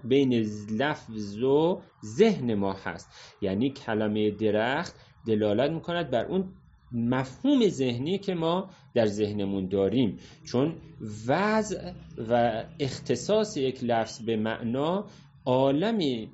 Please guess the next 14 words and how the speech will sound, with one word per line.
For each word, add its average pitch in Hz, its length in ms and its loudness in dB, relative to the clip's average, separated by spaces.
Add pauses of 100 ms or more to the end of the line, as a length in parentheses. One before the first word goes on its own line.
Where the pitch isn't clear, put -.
(180)
عالمی 131 420 0
که 107 340 0 (280)
در 117 180 0 (1200)
اختیار 190 560 4
نفس 143 320 -4
ما 110 360 -2
هست، 156 300 -4
عالم 123 340 4
ذهن 135 440 2
ما 139 180 4
هست، 107 280 -4
نه 156 60 2
عالم 101 540 0 (260)
خارج. 101 680 2